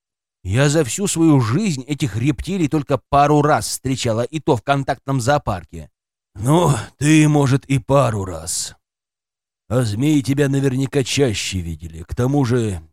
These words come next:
как сама сказала, их много. А ещё они могут ходить между навью и явью, даже не замечая, где начинается одно и заканчивается другое. Почти как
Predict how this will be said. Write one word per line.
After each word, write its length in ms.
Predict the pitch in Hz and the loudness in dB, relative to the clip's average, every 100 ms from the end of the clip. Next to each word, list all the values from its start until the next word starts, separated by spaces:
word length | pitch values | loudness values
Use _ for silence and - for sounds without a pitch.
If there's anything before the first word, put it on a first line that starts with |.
| _ | _
как 180 | 120 - | -8 -4
сама 340 | 113 113 107 | -4 -2 -4
сказала, 480 | - 110 104 110 113 | -6 -4 -4 -4 -4
их 320 | - 113 - | -6 -8 -6
много. 600 | 104 123 131 92 78 73 _ _ _ _ _ _ _ _ _ _ _ | -4 0 0 -2 -10 -16 _ _ _ _ _ _ _ _ _ _ _
А 60 | 101 | -4
ещё 580 | 113 - 147 175 156 104 | -2 0 2 2 2 -4
они 240 | 113 120 127 | -6 -2 -2
могут 320 | 131 131 135 | 0 -2 -2
ходить 400 | - 123 135 110 | -4 -2 -2 -4
между 380 | 123 123 104 127 | -2 -2 0 0
навью 500 | 123 143 120 101 107 | 0 0 -2 -4 -6
и 100 | 110 | -4
явью, 600 | 120 104 92 78 80 85 | -4 -4 -6 -10 -14 -12
даже 540 | 90 117 107 107 92 - _ _ _ - | -8 -4 -4 -4 -8 -12 _ _ _ -8
не 280 | 113 151 | -2 0
замечая, 800 | 143 127 147 143 - 120 98 87 | 0 0 -2 -4 -4 -6 -6 -8
где 220 | 87 98 113 | -10 -6 -6
начинается 800 | 110 - 107 101 101 - 117 - | -6 -6 -6 -6 -8 -8 -8 -8
одно 400 | 110 107 104 131 - | -8 -6 -4 -6 -4
и 60 | |
заканчивается 880 | 107 92 - 104 98 101 98 95 - | -8 -8 -8 -8 -6 -6 -6 -6 -10
другое. 540 | 92 104 90 82 80 82 | -8 -8 -8 -12 -16 -8
Почти 340 | 127 131 - 147 | -4 -4 -2 -2
как 220 | 131 | -4